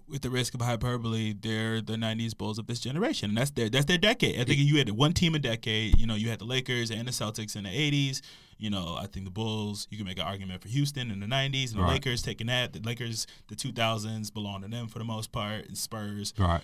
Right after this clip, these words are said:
Speaker 1: And, like, there's a, all, usually it seems like you look back in history, there's usually one or two teams
Speaker 2: That
Speaker 1: that's, that's
Speaker 2: dominated.
Speaker 1: just dominating everybody else. So
Speaker 2: Right.
Speaker 1: I always get weirded out and annoyed because people will be like, "Oh, this league used to be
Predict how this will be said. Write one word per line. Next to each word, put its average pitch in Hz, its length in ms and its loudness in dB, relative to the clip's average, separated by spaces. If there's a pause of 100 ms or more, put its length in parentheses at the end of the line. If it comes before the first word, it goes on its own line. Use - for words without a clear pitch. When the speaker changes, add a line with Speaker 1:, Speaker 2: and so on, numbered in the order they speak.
(120)
Speaker 1:
And, 113 140 -2
like, 113 240 -2
there's 123 160 -2
a, 120 60 -2
all, 135 240 0
usually 165 380 2
it 131 80 -2
seems 175 320 -2
like 131 160 -2
you 151 80 2
look 185 100 -2
back 143 160 -2
in 110 80 -4
history, 156 320 -2
there's 117 180 -4
usually 117 280 -2
one 95 240 -4
or 156 40 -4
two 208 200 -2
teams 165 500 0 (280)
Speaker 2:
That 90 120 2
Speaker 1:
that's, - 140 4
that's 101 160 8 (140)
Speaker 2:
dominated. 101 180 6
Speaker 1:
just 107 180 2
dominating 127 380 0
everybody 117 400 -2
else. 127 160 0
So - 80 4
Speaker 2:
Right. 156 60 8
Speaker 1:
I - 40 8
always 180 200 4
get 127 180 0
weirded 120 360 0
out 110 200 0
and 104 160 -4
annoyed 131 520 2
because 117 200 -2
people 139 300 0
will 117 120 0
be 110 140 -4
like, 107 200 -2
"Oh, 170 360 6 (440)
this 156 160 0
league 160 280 2
used 165 160 0
to 151 60 -2
be 160 320 0